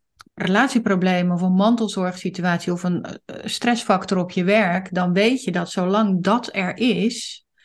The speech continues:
dat er weinig ruimte is om je voeding aan te gaan passen of opeens naar de sportschool te gaan. Er is gewoon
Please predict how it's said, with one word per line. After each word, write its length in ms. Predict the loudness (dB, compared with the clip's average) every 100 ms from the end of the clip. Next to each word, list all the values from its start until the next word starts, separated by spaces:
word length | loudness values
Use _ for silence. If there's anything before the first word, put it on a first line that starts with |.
| _ _
dat 160 | -16 -6
er 100 | -2
weinig 340 | 0 0 -2
ruimte 520 | -2 0 0 0 -6 -8 _ _
is 420 | -4 -4 -8 -8
om 400 | -6 -2 0 2
je 140 | 0
voeding 380 | 2 4 4 4
aan 200 | 0 0
te 100 | -2
gaan 200 | -4 -4
passen 380 | -4 -6 -4 -4
of 140 | -2
opeens 360 | -2 0 0 2
naar 120 | -2
de 60 | -2
sportschool 460 | -2 -4 -2 -2
te 120 | -2
gaan. 280 | -2 -2 0
Er 140 | -2 -2
is 160 | -4
gewoon 500 | -2 0 2 2 0